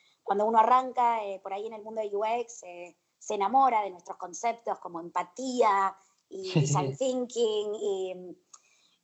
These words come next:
Speaker 1: y bueno, no, empatía creo es una palabra que a veces ya, ya carece de significado, ¿no? De tanto que se la, que se la utiliza.
Speaker 2: Sí, la
Speaker 1: Eh,
Speaker 2: gastaron.
Speaker 1: la gastaron, <laughs> tal cual. Y, y creo que ese, creo que ese es nuestro desafío,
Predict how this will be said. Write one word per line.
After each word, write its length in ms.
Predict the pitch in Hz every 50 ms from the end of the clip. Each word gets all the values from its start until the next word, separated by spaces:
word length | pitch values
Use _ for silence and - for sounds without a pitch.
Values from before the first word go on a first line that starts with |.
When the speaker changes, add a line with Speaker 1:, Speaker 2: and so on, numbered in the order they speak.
| _
Speaker 1:
y 160 | - 180 185 190
bueno, 220 | 220 214 208 208
no, 100 | 220 240
empatía 440 | 233 233 226 208 - 247 254 240 233
creo 120 | 240 240 233
es 120 | 226 233
una 160 | 240 240 240 226
palabra 320 | 226 214 226 233 233 233
que 60 | 208
a 40 | 208
veces 320 | 220 220 - - 220 -
ya, 280 | - 220 220 226 226 226
ya 160 | 214 - 240
carece 320 | - 240 233 247 233 247 254
de 60 | 240
significado, 720 | - 226 208 220 226 214 - 226 214 240 220 208 208 202 196
¿no? 120 | 202 214
De 120 | 233 240 226
tanto 240 | - 214 226 233 226
que 100 | 233 202
se 140 | - 208
la, 160 | 196 196 196 -
que 100 | - 202
se 100 | - 196
la 100 | 202 196
utiliza. 560 | 196 - 196 196 208 190 - - 196 180 175 - _ _ _ -
Speaker 2:
Sí, 280 | - - - 156 156 151
la 120 | 143 139
Speaker 1:
Eh, 20 |
Speaker 2:
gastaron. 520 | 135 131 135 - - 139 131 127 127 127 - _ _ - - - - 156 - - 190 -
Speaker 1:
la 120 | - - 240
gastaron, 800 | 233 - 165 - - 240 233 - 269 302 262 - 294 285 277 262
<laughs> 0 |
tal 220 | 240 254 247 262 247
cual. 260 | - 247 240 226 214 - 151 - _ _ _ _ _ _ _ -
Y, 180 | - 370 226 220 214 208 202 - _
y 100 | - 269
creo 220 | - 277 294 294 262
que 80 | 330
ese, 120 | - - 285 277 277 254 - -
creo 220 | - 254 302 302 285
que 60 | 269
ese 140 | 269 269 262
es 100 | 247 247
nuestro 520 | 254 240 226 214 214 208 _ - 208 208
desafío, 580 | 202 190 190 185 - - 240 214 196 185 165 156